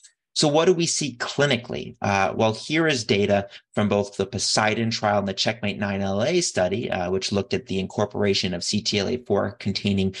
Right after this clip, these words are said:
quadruplet regimens, uh, for advanced non-small cell lung cancer in the frontline setting. And while these are small numbers, you could see that in Poseidon, the addition of C T L A four inhibitor did appear to have a trend toward enhanced benefit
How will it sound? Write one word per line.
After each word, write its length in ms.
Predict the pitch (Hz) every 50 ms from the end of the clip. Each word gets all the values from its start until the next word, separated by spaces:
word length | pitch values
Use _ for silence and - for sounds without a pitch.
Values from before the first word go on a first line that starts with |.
| - - - -
quadruplet 640 | - 104 92 87 - 123 151 180 175 135 123 117
regimens, 580 | - 98 95 95 - 92 95 104 131 160 - - -
uh, 180 | 107 101 95 92
for 280 | - - - 101 95
advanced 420 | 95 92 90 104 98 98 90 - -
non-small 480 | - 92 92 92 - - 101 95 92
cell 180 | 92 - 98 98
lung 200 | 98 98 98 98
cancer 340 | - - 104 98 - - 101
in 60 | 98
the 40 | 95
frontline 480 | - - 113 104 - - 92 95 95
setting. 440 | 92 - - 127 127 113 104 104 101 - - - - - - - -
And 120 | - 135 139
while 140 | 147 147
these 160 | 143 170 170 160
are 80 | 147
small 440 | 135 - - - 143 147 156 160 156
numbers, 540 | 147 143 147 165 185 165 120 110 104 98 -
you 120 | 107 107
could 160 | - 127 120
see 260 | - - - 123 127 131
that 300 | 117 117 107 98 - - _ _ _ _ -
in 220 | 110 107 104 95
Poseidon, 840 | - - 110 95 - - - - 95 214 208 165 120 104 101 101 -
the 100 | 98 107
addition 340 | 107 98 104 104 - - 107
of 80 | 98 92
C 180 | - - 110
T 140 | 104 - -
L 100 | 98 95
A 80 | 95 95
four 300 | 92 - - 101 101 95
inhibitor 460 | 98 90 101 98 98 95 101 101 98 - - - _ - - 104
did 240 | - 120 120 123 120
appear 460 | 131 123 - - - - 135 131 120
to 80 | 110
have 180 | 113 113 107 104
a 60 | 104
trend 420 | 98 - - - 101 101 101 101 -
toward 320 | - - 104 101 101 95
enhanced 480 | 95 98 98 104 101 101 95 - - -
benefit 540 | 147 180 190 180 - - 110 104 - -